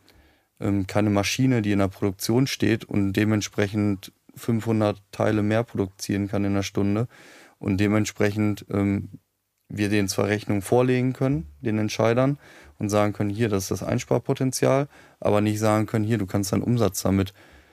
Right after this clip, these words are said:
ähm, direkt vermehren.“ Und das sind diese zwei Komponenten, die es aktuell schwierig machen, die irgendwo als Herausforderung bei uns stehen. Ähm, wobei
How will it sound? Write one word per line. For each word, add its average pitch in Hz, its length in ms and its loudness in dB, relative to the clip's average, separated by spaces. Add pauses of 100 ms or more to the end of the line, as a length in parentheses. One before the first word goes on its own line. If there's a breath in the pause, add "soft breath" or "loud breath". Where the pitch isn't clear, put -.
(200 soft breath)
ähm, 98 240 -2
direkt 104 380 0
vermehren.“ 104 460 2
Und 95 140 2
das 101 140 0
sind 101 140 0
diese 101 220 -2
zwei 104 460 0 (560 soft breath)
Komponenten, 104 600 0
die 107 80 0
es 104 140 -4
aktuell 104 640 0 (680)
schwierig 127 560 -2
machen, 135 300 2
die 101 160 0
irgendwo 107 240 2
als 101 200 0
Herausforderung 120 840 2 (400 soft breath)
bei 110 180 2
uns 110 140 0
stehen. 117 440 0 (640 soft breath)
Ähm, 101 440 0 (680)
wobei 104 540 2